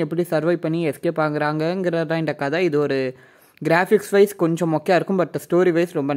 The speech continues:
நல்லாவே இருக்கும். இந்த கேமை விளையாடணும்னு நினைக்கிறவங்க எயிட்டீன் plus-ஆ தான் இருக்கணும், because இதுல வயலன்ஸ் அதிகம், அது மாதிரி செக்ஷுவல் கண்டென்ட்டும் இருக்கு. So இந்த கேமை ட்ரை பண்ணணும்னு நினைச்சீங்கன்னா மறக்காம ட்ரை பண்ணுங்க. இதோட பிரைஸ் வந்து பாத்தீங்கன்னா த்ரீ தௌசண்ட் ருப்பீஸ்க்கு பி எஸ் ஃபோர் சி டியும், பி சி சி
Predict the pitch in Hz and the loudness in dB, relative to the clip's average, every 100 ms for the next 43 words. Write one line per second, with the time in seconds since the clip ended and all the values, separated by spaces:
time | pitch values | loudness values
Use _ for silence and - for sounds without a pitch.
0 | 135 131 143 143 - 156 - 156 165 180 | 0 0 0 0 -2 -4 -6 -6 -2 0
1 | 175 190 190 170 165 170 165 170 160 151 | 0 0 0 2 2 2 0 -2 -2 -2
2 | 147 143 160 196 190 165 165 180 165 151 | -2 -2 0 0 2 0 0 -2 -2 -4
3 | 165 160 160 135 160 202 151 160 156 151 | -2 -2 -2 -2 -6 -4 -4 -4 -4 -4
4 | 135 131 151 160 156 147 151 190 151 139 | -2 -2 -2 -4 -4 -4 -4 -4 -4 -6
5 | 143 135 - 156 147 139 143 135 135 131 | -8 -10 -8 -10 -6 -8 -6 -6 -4 -4
6 | 131 147 - - - - - - - 208 | -4 -8 -10 -20 -20 -20 -20 -20 2 4
7 | 202 202 202 214 208 185 175 180 175 170 | 4 4 2 2 2 2 2 0 0 0
8 | 160 147 156 185 190 151 156 170 165 160 | 0 -2 -2 -2 -2 -2 -2 -2 -2 -2
9 | 147 147 143 180 190 170 185 170 151 165 | -2 -2 0 0 2 2 0 -2 -2 -4
10 | 185 180 160 156 147 151 175 175 170 175 | -4 -6 -6 -4 -4 -4 -6 -2 -2 0
11 | 170 170 156 147 160 - 185 208 _ _ | 0 0 -2 -2 -6 -4 -4 -4 _ _
12 | _ _ _ _ _ _ - 202 185 185 | _ _ _ _ _ _ 2 2 4 2
13 | 175 170 151 175 226 - - _ - 214 | 4 4 4 2 0 -4 -18 _ -2 0
14 | 233 226 208 | 2 0 2